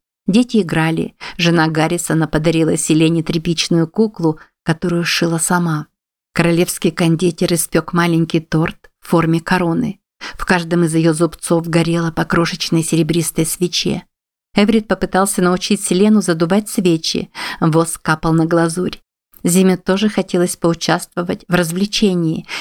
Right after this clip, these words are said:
и дети закапали воском весь торт, пока маленький ясен Клей не разозлился и не задул свечи сам. Все рассмеялись и зааплодировали. Ливана увидела чёрный дымок, поднимающийся к потолку,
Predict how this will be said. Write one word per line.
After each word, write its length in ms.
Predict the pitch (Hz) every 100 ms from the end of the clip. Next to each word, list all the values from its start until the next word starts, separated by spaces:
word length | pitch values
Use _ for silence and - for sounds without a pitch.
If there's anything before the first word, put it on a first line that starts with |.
| -
и 80 | 170
дети 260 | 175 -
закапали 540 | 165 160 - 175 170 165
воском 440 | 175 175 - 170
весь 220 | 180 208
торт, 420 | - 220 170 - -
пока 220 | 156 156
маленький 480 | 160 156 160 160 160
ясен 460 | 151 156 160 165 160
Клей 320 | 160 160 170
не 160 | 170 160
разозлился 840 | 156 165 156 180 208 - 170 165 - - -
и 80 |
не 120 | 180 170
задул 380 | 156 147 151
свечи 420 | 147 - 160 156 185
сам. 460 | - 185 156 147 - _ _ _
Все 260 | - 165
рассмеялись 720 | 160 156 - 160 160 160 151 160
и 40 |
зааплодировали. 1000 | 147 147 175 165 165 160 156 165 - 196 - _ _ -
Ливана 400 | 175 170 170 156
увидела 420 | 160 160 160 160
чёрный 420 | - 165 165 160
дымок, 480 | 160 156 156 175 - - -
поднимающийся 800 | 175 180 180 180 165 - 180 -
к 100 | -
потолку, 680 | 180 180 175 - 175 175